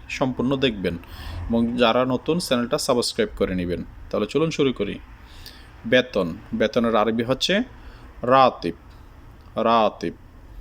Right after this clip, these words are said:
নতুন, আরবি হচ্ছে জেদিদ, জেদিদ। পুরাতন, গেদিম। লোক, লোকের আরবি হচ্ছে নফর, নফর। বেতন কত? আরবি হবে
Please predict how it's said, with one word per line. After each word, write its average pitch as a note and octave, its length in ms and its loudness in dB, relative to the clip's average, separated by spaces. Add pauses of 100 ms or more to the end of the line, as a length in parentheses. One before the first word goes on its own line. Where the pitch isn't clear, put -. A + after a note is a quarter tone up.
(300)
নতুন, A2+ 420 2 (720)
আরবি G2+ 220 -2
হচ্ছে A2+ 260 -2
জেদিদ, A#2 420 0 (1040)
জেদিদ। G#2 420 0 (560)
পুরাতন, A2 580 2 (1000)
গেদিম। G2+ 480 2 (1040)
লোক, A2 420 4 (680)
লোকের G2 320 0
আরবি G#2 260 2
হচ্ছে A2+ 280 -4
নফর, D3 420 0 (1000)
নফর। A2+ 360 -2 (880)
বেতন G#2+ 520 2 (340)
কত? - 240 2 (960)
আরবি G#2+ 260 0
হবে B2+ 200 0